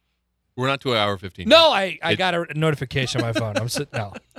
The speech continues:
Speaker 1: <laughs>
Speaker 2: I did look at my phone, like,
Speaker 1: We still have time.
Speaker 2: still have time. We're fine. We're actually going at a very good pace right now.
Speaker 1: Thank you.
Speaker 2: I'm, I'm very okay with this pace.
Speaker 1: We still, we're, like, halfway done with beers, so.
Speaker 2: We're like, no.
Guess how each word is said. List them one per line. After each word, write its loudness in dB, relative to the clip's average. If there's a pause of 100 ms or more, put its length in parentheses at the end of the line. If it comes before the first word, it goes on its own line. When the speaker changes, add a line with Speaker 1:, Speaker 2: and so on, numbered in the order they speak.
(380)
Speaker 1:
<laughs> -16
Speaker 2:
I 2
did 0
look 0
at 0
my 0
phone, -2
like, -2
Speaker 1:
We 4
still 2
have 4
time. 0
Speaker 2:
still 2
have -4
time. -4 (460)
We're -4
fine. -4 (340)
We're 2
actually -2 (220)
going 0
at 2
a -2
very 0
good -4
pace -6
right -20
now. -20 (260)
Speaker 1:
Thank -14
you. -16 (340)
Speaker 2:
I'm, -14 (120)
I'm -14
very 0
okay -2
with -8
this -20
pace. -20
Speaker 1:
We -6
still, -2
we're, -2
like, -4
halfway -6
done -10
with -14
beers, -18 (320)
so. -20 (200)
Speaker 2:
We're -2
like, -8
no. -12